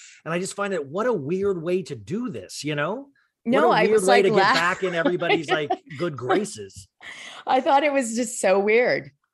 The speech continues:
Speaker 1: It
Speaker 2: It
Speaker 1: really
Speaker 2: was the
Speaker 1: was. It was, I, my mouth was, and I just, like, I was like, "I, I know," like, it's, I love your attitude of, like, you know, "I know who my listeners are, my viewers are, and I do this for them." And I love that attitude because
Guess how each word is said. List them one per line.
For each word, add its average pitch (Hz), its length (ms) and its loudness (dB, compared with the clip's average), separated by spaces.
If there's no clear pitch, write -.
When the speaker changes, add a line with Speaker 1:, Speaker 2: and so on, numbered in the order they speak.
Speaker 1:
It 175 100 2
Speaker 2:
It 208 60 6
Speaker 1:
really 240 140 4
Speaker 2:
was 196 60 0
the 175 60 2
Speaker 1:
was. 202 160 6
It 196 120 4
was, 214 160 4
I, 185 100 2
my 185 160 -2
mouth 180 300 -2
was, 196 80 -4
and 190 180 -2
I 180 100 -2
just, 208 200 -6
like, 202 160 -8
I 180 80 -4
was 175 100 -6
like, 185 100 -8
"I, 185 200 -10
I 277 120 -2
know," 285 360 0
like, 190 160 2
it's, 202 220 -6
I 185 80 0
love 254 260 0
your 208 180 2
attitude 190 480 -2
of, 151 100 -4
like, 147 240 -2
you 151 80 -6
know, 135 340 -2
"I 147 80 -4
know 151 320 -4
who 151 300 -4
my 131 420 -6
listeners 160 500 -8
are, 151 300 0
my 120 160 -6
viewers 156 400 -6
are, 151 300 0
and 127 80 -6
I 123 80 -8
do 139 180 -8
this 135 160 -6
for 127 160 -10
them." 143 260 -2
And 139 80 -6
I 131 100 -6
love 175 280 -6
that 156 160 -4
attitude 156 400 -6
because 143 260 -6